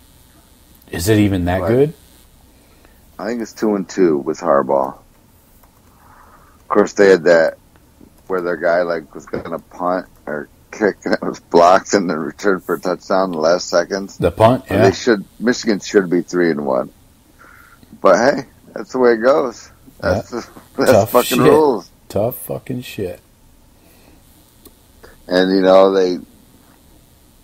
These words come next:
Speaker 2: you got these guys that think that J T Barrett didn't get that first down. Well, I
Speaker 1: Right.
Speaker 2: beg to differ.
Speaker 1: Right.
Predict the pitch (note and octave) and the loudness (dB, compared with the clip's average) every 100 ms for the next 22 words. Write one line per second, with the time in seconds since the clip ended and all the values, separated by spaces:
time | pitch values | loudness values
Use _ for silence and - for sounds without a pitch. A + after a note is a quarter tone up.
0 | _ A2 G#2 G#2 - G#2+ E2+ G2+ G2+ G2+ | _ -2 2 2 -2 -8 0 2 4 2
1 | F2+ E2 G#2 G#2 G2 F#2 D#2 G2+ G2+ - | -4 -12 -8 -8 -8 -12 -2 0 0 -2
2 | G#2 F2 A2+ G#2+ G#2 F#2 G2 G#2+ G#2+ G2+ | -2 4 4 4 -2 -4 -6 0 -2 0
3 | A2 G2+ - A#2 C3+ C#3 G#2+ G2 A2+ C#3+ | -4 -4 2 2 2 -2 2 4 4 2
4 | D3 C3+ A#2+ _ D#3+ G3+ _ D#2+ - _ | -4 -6 -12 _ -10 -10 _ -20 -20 _
5 | _ _ D#2+ F2+ | _ _ -6 -6